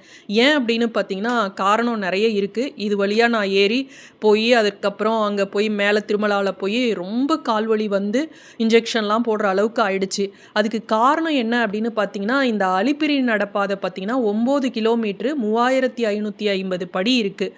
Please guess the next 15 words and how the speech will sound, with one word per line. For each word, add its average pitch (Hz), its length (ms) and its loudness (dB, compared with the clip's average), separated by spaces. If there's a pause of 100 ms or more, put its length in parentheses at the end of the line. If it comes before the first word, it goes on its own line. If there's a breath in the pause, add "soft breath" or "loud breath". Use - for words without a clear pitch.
(380 loud breath)
ஆனா, 233 440 4
இந்த 233 320 2
மூவாயிரத்தி 294 560 0
ஐநூத்தம்பது 254 560 0
படி 233 260 0 (100)
இருந்தாலுமே, 233 680 0
சில 294 320 0
இதெல்லாம் 277 380 2
நம்ம 233 220 -2
ஃபாலோ 226 340 0
பண்ணோம் 214 300 -4
அப்படின்னா, 208 420 -2
நமக்கு 202 360 -4
கால் 202 260 -2
வலிலாம் 202 280 0